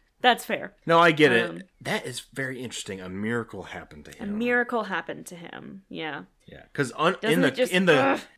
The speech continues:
Speaker 2: we have to flash back to the previous episode where
Speaker 1: Yeah.
Speaker 2: he first said, "I have a secret to tell you," and he's talking
Speaker 1: Yeah.
Speaker 2: about the opposing forces of light and dark, and he says, "You wanna hear a secret?"
Speaker 1: Do you wanna know a
Speaker 2: And,
Speaker 1: secret? Yeah.
Speaker 2: and then,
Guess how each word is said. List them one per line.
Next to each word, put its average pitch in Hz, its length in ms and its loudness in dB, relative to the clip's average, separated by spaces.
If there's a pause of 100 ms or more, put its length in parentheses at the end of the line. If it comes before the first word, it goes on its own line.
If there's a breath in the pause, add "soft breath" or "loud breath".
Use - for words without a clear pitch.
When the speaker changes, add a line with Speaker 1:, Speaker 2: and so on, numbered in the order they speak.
Speaker 2:
we 120 120 -4
have 123 120 0
to 107 80 -8
flash 123 380 2
back 120 360 2
to 104 60 -12
the 98 80 -6
previous 104 380 -4
episode 113 460 -6
where 92 420 -2
Speaker 1:
Yeah. 196 160 -4
Speaker 2:
he 95 380 -10
first 117 300 -2
said, 98 260 -2
"I 87 240 -8
have 85 120 -10
a 78 60 -14
secret - 320 -8
to 80 60 -20
tell 85 200 -10
you," 80 240 -12
and 85 140 -14
he's 85 140 -14
talking 123 320 -2
Speaker 1:
Yeah. 101 100 -2
Speaker 2:
about 87 400 -4 (120)
the 95 120 -10
opposing 92 380 -6
forces 90 400 -10
of 82 80 -12
light 82 200 -8
and 76 140 -16
dark, 85 300 -4
and 80 80 -18
he 78 60 -16
says, 78 400 -14 (200 soft breath)
"You 95 140 -10
wanna 85 120 -8
hear 85 160 -12
a 73 60 -14
secret?" 82 560 -8
Speaker 1:
Do - 80 -14
you 202 60 -8
wanna 190 140 -6
know 185 60 -4
a - 20 -2
Speaker 2:
And, 214 80 -4
Speaker 1:
secret? - 380 -10
Yeah. 196 180 -4
Speaker 2:
and 117 100 -2
then, 127 360 0